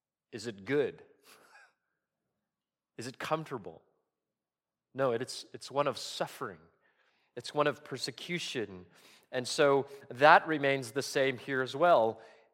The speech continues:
Historically, um, not just thematically, but, but historically, suffering is still the context of the psalmist here. You see that especially in the first three verses. He speaks of those who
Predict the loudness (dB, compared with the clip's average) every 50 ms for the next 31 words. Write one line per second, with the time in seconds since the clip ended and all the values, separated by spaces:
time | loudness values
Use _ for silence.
0 | _ _ -8 -6 -6 -4 -6 -6 -4 0 2 2 4 4 2 2 -2 -6 -8 -6
1 | -6 -4 -4 -6 -6 -8 -10 -16 _ _ _ _ _ _ _ _ _ 0 2 2
2 | 2 2 -2 -4 -10 -8 -6 -6 -6 -4 -6 -12 -8 -6 -6 -2 4 6 6 6
3 | 6 4 0 -4 -6 -6 -6 -8 -8 -6 -4 -4 -4 -4 -4 -8 -10 -10 -10 -6
4 | -2 0 2 2 0 0 -4 -6 -6 -4 -4 -4 -6 -8 -8 -8 -8 -6 -6 -8
5 | -8 -8 -4 -2 -2 -2 -2 -2 -4 -4 -4 -6 -8 -10 -12 -14 _ 0 2 2
6 | 2 2 0 -4 -4 -4 -4 -4 -4 -4 -4 -4 -6 -6 -6 -6 -6 -12 -16 -14
7 | -10 -10 -10 -10 -10 -14 -14 -14 -8 -4 -4 -2 -2 -4 -6 -8 -10 -12 -16 -20
8 | -20 -20 _ _ _ _ _ _ _ -20 -14 -12 -8 -6 -6 -8 -8 -10 -14 _
9 | _ _ _ _ _ _ -18 -16 -14 -12 -10 -8 -6 0 2 2 2 2 0 -4
10 | -8 -4 -2 -2 -2 -2 -6 -6 -6 -6 -6 -8 -6 -6 -6 -6 -6 -8 -14 -20
11 | -20 _ _ -20 -16 -12 -8 -8 -8 -8 -6 -4 -4 -4 -4 -4 -8 -10 -12 -12
12 | -12 -12 -12 -12 -14 -14 -12 -12 -12 -12 -12 -12 -12 -12 -6 -4 -4 -4 -4 -8
13 | -12 -12 -14 -14